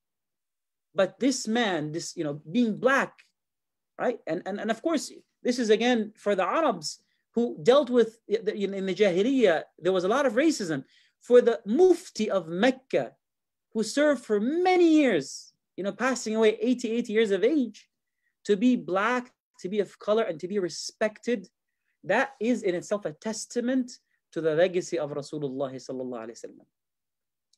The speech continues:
May Allah subhanahu wa ta'ala allow us to be from those who are fair, from those who are just, from those who learn, seek knowledge, benefit others with the knowledge, be from those who are careful with how they spend their time,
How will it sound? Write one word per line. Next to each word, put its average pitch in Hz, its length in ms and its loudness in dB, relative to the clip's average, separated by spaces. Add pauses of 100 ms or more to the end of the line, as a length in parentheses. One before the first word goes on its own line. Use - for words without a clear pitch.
May 147 80 -6
Allah 160 180 0
subhanahu 156 420 -8
wa 139 80 -12
ta'ala 151 160 0
allow 147 160 -2
us 147 100 -6
to 143 100 -12
be 147 80 -6
from 143 200 -10
those 143 260 -4 (340)
who 147 80 2
are 139 100 0
fair, 185 520 4 (240)
from 147 180 -4
those 156 160 2
who 156 80 -4
are 131 100 2
just, 185 460 0 (260)
from 139 180 -6
those 165 200 -4
who 143 80 -6
learn, 202 580 2 (220)
seek 202 320 -6
knowledge, 190 460 -2 (120)
benefit 208 360 0
others 180 280 -2
with 165 140 -4
the 156 80 2
knowledge, 160 420 -2 (400)
be 175 460 -6
from 156 180 -6
those 175 200 0
who 175 100 0
are 147 80 2
careful 196 420 -2
with 180 160 -2
how 180 160 -4
they 170 80 -4
spend 170 260 -4
their 160 100 -6
time, 160 360 -4